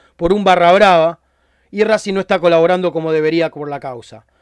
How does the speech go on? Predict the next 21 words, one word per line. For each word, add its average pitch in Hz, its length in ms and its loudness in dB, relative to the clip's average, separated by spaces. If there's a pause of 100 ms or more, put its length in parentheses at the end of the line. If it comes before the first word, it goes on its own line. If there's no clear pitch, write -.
(360)
donde 175 280 -2
Racing 196 400 -2
contrata 185 540 -2
sin 196 180 -10
ningún 185 240 -6
tipo 190 200 -8
de 180 100 -2
plurito 180 580 -6 (260)
y 190 120 -14
con 202 360 -4
el 175 200 -6
voto 214 400 0
completo 208 640 -2
de 170 100 -4
la 156 120 -8
comisión 160 440 -10
directiva 185 680 -6
a 160 100 -12
un 175 140 -6
jugador 175 500 -4
acusado 165 720 -2